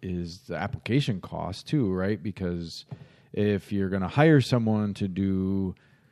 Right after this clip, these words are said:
um, like, late season Y drops, that's gonna be, you know, twelve to eighteen bucks an acre, whatever they're charging, um, to do that, versus,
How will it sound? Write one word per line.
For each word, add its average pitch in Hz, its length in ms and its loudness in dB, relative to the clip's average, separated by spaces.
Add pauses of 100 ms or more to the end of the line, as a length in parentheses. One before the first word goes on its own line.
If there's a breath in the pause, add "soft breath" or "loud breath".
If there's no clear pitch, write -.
(220)
um, 87 420 -4
like, 85 180 -6
late 113 220 4
season 98 320 0
Y 117 160 4
drops, 87 360 -4
that's 101 260 -4
gonna 95 220 -4
be, 82 520 -10 (640)
you 87 100 -12
know, - 120 -14 (120)
twelve 90 420 -4
to 90 80 -6
eighteen 98 360 -6
bucks 92 260 -6
an 107 80 -4
acre, 87 320 -2
whatever 92 320 -4
they're 87 160 -6
charging, 82 540 -10 (260)
um, 82 320 -12
to - 100 -16
do 113 200 4
that, 92 240 -2
versus, 92 680 -4